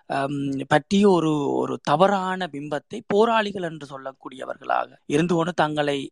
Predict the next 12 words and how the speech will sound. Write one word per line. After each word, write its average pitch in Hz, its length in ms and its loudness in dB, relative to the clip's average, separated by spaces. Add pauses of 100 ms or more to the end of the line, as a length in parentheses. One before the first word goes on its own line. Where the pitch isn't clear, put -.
எ, 139 120 -6 (520)
அவர்கள், 147 420 -2 (180)
நான் 135 160 -6
நினைக்கிறேன், 165 480 -2
சிலருடைய 143 960 0
குரல் 156 460 0 (120)
செய்திகளை 156 540 -2
கேட்கின்ற 139 400 -10
போது 147 220 -4
அவர்கள் 190 440 -4
கடந்த 156 420 -2
காலங்கள்ல 120 600 -6